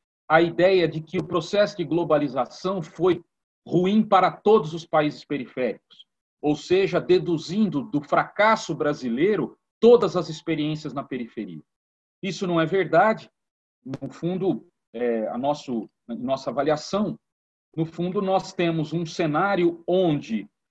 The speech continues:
a América Latina, e particularmente o Brasil, saíram do mapa, digamos, do desenvolvimento e da fronteira mais avançada do desenvolvimento, e outras partes da periferia, principalmente os asiáticos,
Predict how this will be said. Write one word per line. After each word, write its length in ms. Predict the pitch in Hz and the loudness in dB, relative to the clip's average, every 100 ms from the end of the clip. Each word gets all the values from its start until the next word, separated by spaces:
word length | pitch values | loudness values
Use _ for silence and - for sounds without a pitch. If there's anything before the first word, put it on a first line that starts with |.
| _ - | _ 0
a 160 | 156 | 4
América 480 | 151 175 233 233 208 | 4 4 2 2 2
Latina, 560 | 185 156 - 165 143 131 | 2 2 -2 -4 -4 -6
e 60 | - | 0
particularmente 840 | 202 226 226 151 175 151 139 151 151 | 4 4 2 -4 2 2 2 -4 -4
o 60 | |
Brasil, 520 | 127 139 123 - 175 220 | -2 0 -2 -4 -6 -6
saíram 840 | - - - 185 202 247 247 185 | -6 -2 0 2 4 4 4 4
do 120 | 170 | 2
mapa, 580 | 147 156 160 - 110 85 _ _ _ | 4 4 2 0 -6 -6 _ _ _
digamos, 460 | 160 127 160 143 117 | -6 2 2 0 -4
do 160 | 156 | -6
desenvolvimento 840 | - 170 165 156 147 131 147 151 | -4 -4 -2 0 0 -4 -6 -6
e 40 | 147 | -4
da 100 | 151 | -4
fronteira 800 | - 180 151 - 196 190 123 - _ _ _ | -2 -4 -4 0 2 2 0 -2 _ _ _
mais 260 | 151 202 170 | 2 2 2
avançada 600 | 151 147 123 165 143 123 | 0 -2 -2 0 0 -2
do 120 | 123 | -8
desenvolvimento, 800 | 113 135 135 180 170 220 220 _ _ _ _ - | -8 -8 -8 -4 0 -2 -2 _ _ _ _ 0
e 100 | 190 | 4
outras 360 | 240 - - | 6 4 -2
partes 400 | - 170 160 156 | 2 4 4 0
da 100 | 151 | -6
periferia, 720 | 147 156 147 151 135 208 185 - | -2 -4 -2 -4 -2 -2 -2 -4
principalmente 640 | 170 220 - 147 143 143 | -4 -4 0 0 -2 -6
os 100 | 143 | -2
asiáticos, 960 | 165 170 160 151 127 - - - - - | 0 0 0 2 2 -2 -12 -20 -20 -20